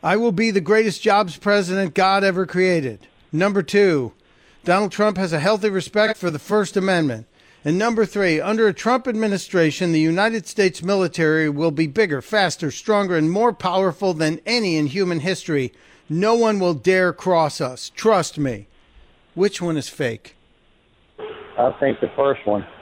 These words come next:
Speaker 1: Oh, Ralph, Ralph, Ralph. Oh, I'm sorry to tell you, it's not. The,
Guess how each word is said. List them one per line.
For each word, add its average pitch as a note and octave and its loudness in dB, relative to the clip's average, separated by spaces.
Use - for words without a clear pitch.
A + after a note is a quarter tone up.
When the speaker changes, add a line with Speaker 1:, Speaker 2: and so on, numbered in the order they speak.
Speaker 1:
Oh, F#3 4
Ralph, G#3+ 0
Ralph, A#3+ 2
Ralph. B3 0
Oh, C4 2
I'm G#3+ 2
sorry A#3+ 2
to A#3 2
tell B3 4
you, A3+ 4
it's G3+ 0
not. A#3+ 2
The, F#3+ 2